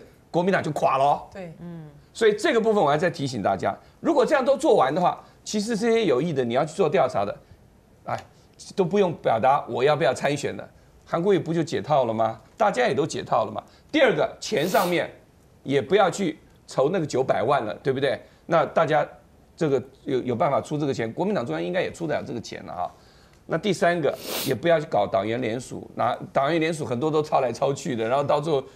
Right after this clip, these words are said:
Speaker 1: 你跟我重叠，我跟他重叠，又有一些的你可以优先拿得到，有些人拿不到，这个东西也造成争议，全部都免了。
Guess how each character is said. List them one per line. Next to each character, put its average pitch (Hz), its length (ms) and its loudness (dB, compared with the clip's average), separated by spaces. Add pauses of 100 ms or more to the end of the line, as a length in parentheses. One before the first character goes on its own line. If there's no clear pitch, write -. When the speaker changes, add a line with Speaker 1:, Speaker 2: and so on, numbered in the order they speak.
(100)
Speaker 1:
你 135 280 -4
跟 185 140 0
我 131 120 2
重 139 200 -4
叠， 151 100 0
我 104 120 -2
跟 135 100 -2
他 151 120 4
重 135 260 -6
叠， 120 200 -2 (220)
又 185 140 2
有 143 60 4
一 143 40 2
些 175 220 0
的 156 180 0
你 123 240 -2
可 147 140 -2
以 139 260 -2
优 139 160 0
先 147 180 -2
拿 113 140 -2
得 127 100 -2
到， 135 140 2
有 101 80 -6
些 135 120 -6
人 127 100 -2
拿 107 120 -2
不 113 100 -6
到， - 140 0 (200)
这 220 100 0
个 196 60 0
东 208 100 2
西 190 40 2
也 143 60 0
造 156 160 2
成 131 120 -6
争 143 120 -4
议， 120 80 -6
全 - 160 -4
部 180 80 -2
都 208 80 4
免 151 220 2
了。 - 100 0